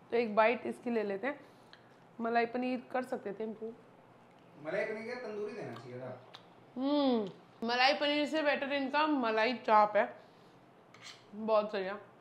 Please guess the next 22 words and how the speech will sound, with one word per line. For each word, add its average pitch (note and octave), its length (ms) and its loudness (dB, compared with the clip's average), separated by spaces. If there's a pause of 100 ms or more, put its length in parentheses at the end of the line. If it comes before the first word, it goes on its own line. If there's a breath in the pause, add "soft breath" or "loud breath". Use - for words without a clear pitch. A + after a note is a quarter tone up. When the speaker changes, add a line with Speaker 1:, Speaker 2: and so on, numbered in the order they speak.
(2750)
Speaker 1:
भाई, A#3 120 4
Chinese C#4 460 2
item C4+ 280 4
तो D#4+ 80 4
top B3 460 8
के C#4 60 2
हैं, C4+ 280 2 (1040)
अब A#3 440 0 (880)
ज़रा A#3 200 4
main A3+ 300 0
course A#3+ 240 -4
भी A#3 120 -6
try B3 220 2
कर A#3+ 120 -2
लें। C#4 160 -4 (2000)
Mix G#3+ 380 -8
वेज G#3+ 240 -6
से A#3+ 200 -12
शुरुआत G#3 520 -8
करते F#3+ 280 -12
हैं A3 200 -12
हम। A3+ 220 -10